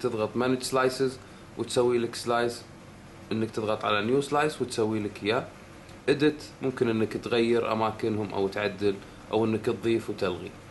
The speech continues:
في حالة إنك مثلًا داش على account معين تبي تضيفه حق، آه، Slice، مجرد إنك تدخل على الأكاونت، إذا ضغطت على الصورة راح يطلع لك الصورة هذه. In two slices ممكن تضغط عليها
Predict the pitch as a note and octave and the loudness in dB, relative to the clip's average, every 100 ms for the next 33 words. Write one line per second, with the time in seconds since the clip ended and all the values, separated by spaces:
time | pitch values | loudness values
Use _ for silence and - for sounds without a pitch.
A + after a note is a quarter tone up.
0 | - - - - D#3 F#3+ F#3 F#3 F3+ F3 | -18 -18 -4 0 4 6 6 4 2 2
1 | E3+ D#3+ E3 D#3 D3 D#3 - C3 C3 C#3 | 2 4 4 2 2 0 2 0 4 4
2 | C3+ - - - C3 C3 D#3+ C#3+ B2+ B2+ | 2 -2 -20 -4 -2 2 2 2 2 2
3 | B2+ A#2 A2+ D3+ D3 D3 D#3+ F3 B2+ G#2 | 4 4 4 4 2 2 2 2 2 -2
4 | A2 F#2 - - - - G2 G2+ G2+ - | -2 -4 -10 -12 -10 -2 2 2 2 0
5 | A#2 A#2 F3 - - - - - - - | 2 2 0 -6 -16 -18 -18 -18 -18 -18
6 | - B2 C3 D#3+ D3+ C#3 C3+ - C3+ - | -6 0 4 4 4 2 0 -2 -4 0
7 | G#2 F#2+ A#2+ B2 A#2 B2 C3 C#3 - - | 0 2 2 0 0 2 2 0 -4 -16
8 | - - - G#2 A#2+ C3 C#3 A#2 B2+ B2 | -18 -18 -6 -2 2 2 2 2 2 2
9 | C#3+ C3+ B2 B2+ B2 B2 A2 A#2 A2+ - | 2 2 2 -2 -2 0 2 0 -2 -10
10 | - - D3 C3+ B2 A2 G2 E3 - - | -14 -2 2 4 4 2 2 -2 -4 -14
11 | - - - - - - - E3+ E3+ F3 | -18 -18 -18 -18 -20 -2 2 2 4 4
12 | E3+ D#3+ D3 C#3+ D3+ C#3+ D3 D3 C#3 D#3 | 4 2 2 2 0 0 0 0 2 2
13 | C#3 C#3 A2+ C3+ C3+ C#3 C#3+ | 4 2 4 4 4 2 0